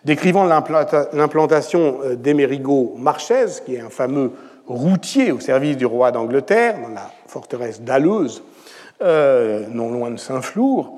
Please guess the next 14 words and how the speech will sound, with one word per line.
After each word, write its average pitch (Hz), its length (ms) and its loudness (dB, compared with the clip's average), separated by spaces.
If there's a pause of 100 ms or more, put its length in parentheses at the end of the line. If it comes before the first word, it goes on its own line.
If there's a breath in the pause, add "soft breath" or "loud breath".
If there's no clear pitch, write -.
(520 loud breath)
euh, 143 680 2
depuis 120 260 -10
laquelle 135 300 2
il 123 140 -6
rançonne 139 800 -2
le 113 60 -8
pays, 214 460 0 (280 loud breath)
Froissart - 840 0 (480 loud breath)
lui 180 160 2
fait 233 160 2
dire 233 180 2
dans 151 120 0
ses 135 160 -2
chroniques : « 262 600 0